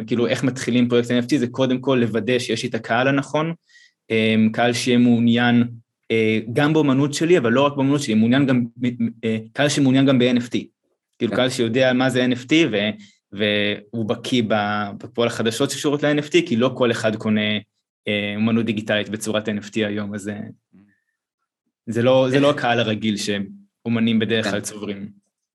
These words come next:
Speaker 3: ואיך הגעת בעצם לשיתוף פעולה הזה עם ה-,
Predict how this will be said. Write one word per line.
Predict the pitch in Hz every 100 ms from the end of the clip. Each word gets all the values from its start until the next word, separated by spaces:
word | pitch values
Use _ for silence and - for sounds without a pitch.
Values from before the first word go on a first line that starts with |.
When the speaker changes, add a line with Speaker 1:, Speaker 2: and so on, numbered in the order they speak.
| _ -
Speaker 3:
ואיך | 123 120 113 110 110 123 131
הגעת | 156 139 131 120
בעצם | 117 120 113
לשיתוף | 113 110 104 117 -
פעולה | - 107 113 110 110
הזה | 107 107
עם | 107 110
ה-, | 110 110 110